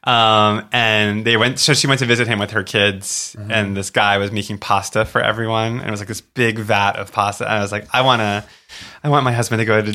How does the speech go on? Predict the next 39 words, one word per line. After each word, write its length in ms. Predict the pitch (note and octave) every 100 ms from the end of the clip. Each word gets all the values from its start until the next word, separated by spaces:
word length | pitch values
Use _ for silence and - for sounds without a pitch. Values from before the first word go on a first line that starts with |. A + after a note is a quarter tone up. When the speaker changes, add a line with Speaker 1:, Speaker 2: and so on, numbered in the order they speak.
| G#2+ -
Speaker 1:
jail 320 | A#2+ A2 A2
so 100 | G#2+
he 80 | A2+
Speaker 2:
Ugh. 40 |
Speaker 1:
gets 160 | A2+ -
exported, 460 | A#2 - A2+ G#2+ G#2+ B2
to, 40 | -
you 100 | A2+
know, 260 | G2 A2+ - _ -
to 160 | -
Italy." 260 | G#2+ G2+ G#2
Speaker 2:
Italy 300 | A2+ A#2+ B2+
is 440 | G#2+ F#2+ - - - _ _ _
so 300 | - - F#2 E2
good. 320 | F2 G#2 A2+ A#2
Speaker 1:
Yeah. 360 | G#2 F#2 A#2 - _
Speaker 2:
So 200 | - G#2+
Speaker 1:
So, 160 | G#2 B2
Speaker 2:
good. 220 | A2 -
Speaker 1:
so 220 | - A2+
Japan, 580 | G#2+ A2 D#3 D#3 D3 D3
Speaker 2:
Italy, 160 | C#3 C#3
Speaker 1:
Italy. 180 | D3 D3+
Speaker 2:
and 80 | E3+
then 60 |
I 40 | G#3
have 140 | B3+
to 60 | D4+
say 100 | D#4+
Mexico. 540 | C#4+ C#4+ - - G2 - _ -
Speaker 1:
Yeah, 160 | E3
of 120 | G3 -
course. 520 | G3 C#3 - - - - - _ -
Speaker 2:
I 60 |
mean, 280 | D3 D3+ C3+
Mexico 260 | C#3 - C3
City 240 | A#2+ G#2
is 140 | F2+
definitely 300 | F#2+ F#2 F2+